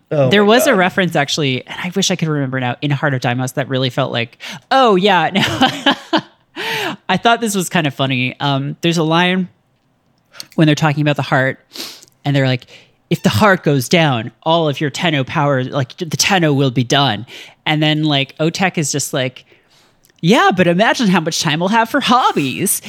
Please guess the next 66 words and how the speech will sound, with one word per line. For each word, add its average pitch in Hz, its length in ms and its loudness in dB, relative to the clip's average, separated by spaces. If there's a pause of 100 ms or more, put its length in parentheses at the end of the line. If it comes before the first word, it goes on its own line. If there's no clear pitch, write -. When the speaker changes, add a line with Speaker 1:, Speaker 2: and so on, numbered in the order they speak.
(240)
Speaker 2:
And 208 200 2
I 233 80 4
was 226 80 2
just 233 180 2
like, 254 220 2
Speaker 1:
<laughs> - 40 -6
Yeah. 220 120 2
Speaker 2:
that 240 240 0
feels 254 260 2
like 269 180 2
such, - 360 0
like, 196 140 0
a 170 100 0
clear, 160 580 -2
just, - 280 -4
like, 139 300 0
comment 151 600 0
of, 143 220 -2
like, 139 360 -2 (840)
"Oh, 170 360 2
<laughs> - 60 -10
if 180 180 -6
you 170 120 -6
didn't, 151 360 -4
if - 120 -14
you 147 80 -4
weren't 143 160 -4
playing 139 300 -2
this 135 180 -6
game, 123 360 -6 (720)
uh, 117 360 -4
Speaker 1:
<laughs> 277 760 -4
Speaker 2:
you - 320 0
Speaker 1:
Your 180 360 2
Speaker 2:
could - 60 -2
Speaker 1:
life. 175 280 2 (260)
Think 247 160 0
of 190 80 0
how 202 160 4
much 180 280 0
Duolingo 160 680 2
you 151 120 -2
Speaker 2:
think 147 40 -6
Speaker 1:
could - 140 0
Speaker 2:
of 202 60 0
how 269 100 4
Speaker 1:
slurp - 20 2
Speaker 2:
much - 200 -2
Speaker 1:
down. 180 320 4
Speaker 2:
Duolingo 160 220 2
you 151 80 0
could 156 120 0
slurp 135 300 -2
down. 151 260 2
You 151 60 0
could 160 120 -6
watch 165 280 0
that 151 260 -2
documentary 143 680 -2
on 127 140 -2
left-handed 131 540 -4
mattress 123 460 -4
makers, 127 720 -4
you 151 100 -2
know." 131 280 -2
Speaker 1:
<laughs> - 40 -6